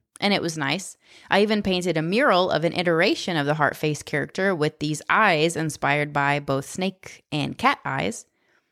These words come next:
I've always been attracted to snakes. I think they're elegant and even sexy, and I love the concept of being able to shed one's skin, start fresh and new.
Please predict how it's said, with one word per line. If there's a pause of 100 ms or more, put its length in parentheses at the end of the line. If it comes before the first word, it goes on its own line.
(440)
I've
always
been
attracted
to
snakes.
I
think
they're
elegant
and
even
sexy,
and
I
love
the
concept
of
being
able
to
shed
one's
skin, (320)
start
fresh
and
new.